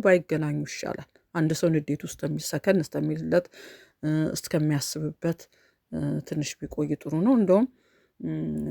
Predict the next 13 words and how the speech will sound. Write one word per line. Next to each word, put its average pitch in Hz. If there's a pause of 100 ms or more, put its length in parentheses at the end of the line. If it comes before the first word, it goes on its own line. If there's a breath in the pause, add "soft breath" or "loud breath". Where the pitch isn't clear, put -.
ጥቅስ -
ሁሉ 156 (120)
ዛሬ 160
ለቃ 139 (420)
አይቻለሁ። 156
እዚህ 156
ላይ 139
አሁን 139
አስቀምጠዋለሁ። 147
እንደውም 151 (300)
አግኝቼዋለሁ 147 (100)
ቲክቶኳ - (120)
ላይ። 359